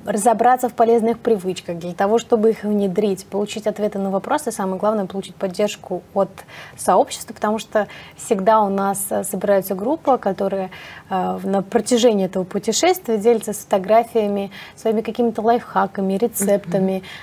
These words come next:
Speaker 1: а, видами природы, кто ходил в какой поход, где какой красивый вид, пейзаж, и такая энергетика, и ты
Speaker 2: Мгм.
Speaker 1: чувствуешь, что ты не один, и на самом деле,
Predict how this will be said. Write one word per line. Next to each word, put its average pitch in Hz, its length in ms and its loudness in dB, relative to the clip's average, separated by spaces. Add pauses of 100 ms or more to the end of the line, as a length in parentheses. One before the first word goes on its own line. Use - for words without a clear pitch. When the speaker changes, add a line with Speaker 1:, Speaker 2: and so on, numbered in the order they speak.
(140)
Speaker 1:
а, 190 240 0
видами 220 560 4
природы, 202 800 4 (240)
кто - 260 0
ходил 220 340 2
в - 40 -16
какой 220 240 0
поход, 190 560 0 (180)
где 196 280 -2
какой 208 260 -6
красивый 202 540 -6
вид, 220 200 -4
пейзаж, 208 560 -4
и 185 280 -2 (760)
такая 190 600 2
энергетика, 214 680 0
и 240 60 4
ты 226 100 -4
Speaker 2:
Мгм. 214 80 -4
Speaker 1:
чувствуешь, 226 280 -6
что - 140 -4
ты 214 140 -2
не 208 140 0
один, 233 260 0
и 269 40 2
на 214 120 0
самом 202 380 0
деле, 202 280 2